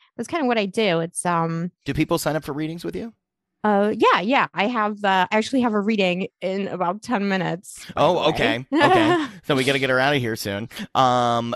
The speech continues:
Speaker 2: no, totally fine. But I, I was wondering, you know, do people have one-on-one sessions with you at all? Or are you
Speaker 1: Yeah.
Speaker 2: looking to do that? Or
Speaker 1: Yeah.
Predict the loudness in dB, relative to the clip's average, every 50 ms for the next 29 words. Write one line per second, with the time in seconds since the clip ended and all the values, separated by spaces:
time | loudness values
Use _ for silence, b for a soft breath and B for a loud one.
0 | -6 -2 -2 -2 -2 -2 -4 -4 -4 -4 -4 -4 -2 -2 -2 0 -2 -4 0 -2
1 | -2 -2 0 -2 -2 -2 -4 -6 -6 -6 -4 -4 -4 -4 -4 -4 -4 -2 -4 -4
2 | -8 -8 -10 -10 -10 -8 -6 -6 -4 -4 -4 -4 -4 -6 -6 -6 -8 -10 -8 -6
3 | -6 -6 -4 -4 -6 -8 -10 -10 -10 -8 -8 -8 -8 -8 -12 -14 -12 -12 -14 -12
4 | -12 -12 -10 -8 -8 -8 -8 -8 -8 -8 -8 -8 -8 -8 -8 -8 -8 -10 -8 -8
5 | -8 -8 -8 -8 -10 -10 -12 -14 -14 B B B B -12 -12 -12 -10 -2 0 2
6 | 2 2 0 -2 -10 -10 -8 -10 -8 -6 -6 -6 -6 -6 -6 -6 -6 -6 -6 -6
7 | -6 -8 -8 -10 -12 -14 -12 -12 -12 -14 -14 -14 -8 -4 -2 -2 -2